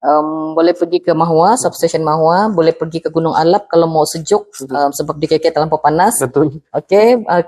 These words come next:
Speaker 1: em, boleh juga pergi, em, Alap, em, lagi, ah, di sini sendiri, di, apa tu, eh, Kompleks Taman Banjaran Keroka.
Speaker 2: Mhm.
Speaker 1: Em, kalau mau dekat dengan K K, boleh pergi Inobong.
Speaker 2: Inobong.
Speaker 1: Ah, kalau mau lagi privacy, boleh pergi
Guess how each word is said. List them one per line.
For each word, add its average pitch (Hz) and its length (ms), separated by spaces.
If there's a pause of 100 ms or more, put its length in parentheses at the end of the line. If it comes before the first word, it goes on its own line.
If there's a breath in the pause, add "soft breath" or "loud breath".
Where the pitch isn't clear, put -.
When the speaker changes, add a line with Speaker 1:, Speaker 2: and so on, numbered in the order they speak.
Speaker 1:
em, 180 480
boleh 190 320
juga 185 320
pergi, 151 720
em, 143 560
Alap, 170 720
em, 156 560 (320)
lagi, 156 320
ah, 185 160
di 165 320
sini 175 160
sendiri, 170 480 (300 soft breath)
di, 151 560
apa 151 240
tu, 208 240
eh, 151 560
Kompleks 160 320
Taman 151 240
Banjaran 151 320
Keroka. 254 560
Speaker 2:
Mhm. 131 240
Speaker 1:
Em, 160 240 (320)
kalau 160 240
mau 175 160
dekat 185 320
dengan 220 240
K 226 80
K, 262 160
boleh 196 160
pergi 165 240
Inobong. 135 480
Speaker 2:
Inobong. 123 560
Speaker 1:
Ah, 147 240
kalau 196 240
mau 226 80
lagi 254 320
privacy, 240 480
boleh 185 240
pergi 170 400